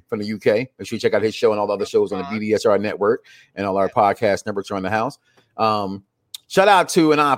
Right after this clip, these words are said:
Speaker 1: and I apologize, we're gonna get out here for me not playing any commercials from all the other shows here on, um, Unpopular Review. You got the Raw review show tonight. You got the N X T show.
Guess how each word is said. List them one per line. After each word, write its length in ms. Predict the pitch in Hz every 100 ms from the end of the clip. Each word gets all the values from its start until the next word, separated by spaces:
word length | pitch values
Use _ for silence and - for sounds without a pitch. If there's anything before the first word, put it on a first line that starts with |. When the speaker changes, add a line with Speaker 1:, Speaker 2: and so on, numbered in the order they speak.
| -
Speaker 1:
and 100 | 147
I 100 | 135
apologize, 420 | 123 127 120 107
we're 60 | 127
gonna 120 | 113
get 80 | 104
out 60 | 110
here 160 | 104
for 100 | 110
me 100 | 107
not 220 | 107 95
playing 160 | 113 107
any 120 | 101
commercials 340 | 98 98 - -
from 160 | 98
all 120 | 95 95
the 60 |
other 140 | 92 90
shows 260 | 107 92
here 220 | 104 95
on, 220 | 76 90 87
um, 240 | 92 90 -
Unpopular 500 | 101 87 104 92 101
Review. 480 | 92 85 98 90 87 _ _ _
You 80 | 95
got 80 | 98
the 80 | 87
Raw 180 | 107 110
review 240 | 95 101
show 140 | 95 92
tonight. 460 | 90 107 107 104
You 100 | 90
got 120 | 87 80
the 80 |
N 80 | 95
X 160 | 90 -
T 200 | 123 113
show. 500 | - 110 104 101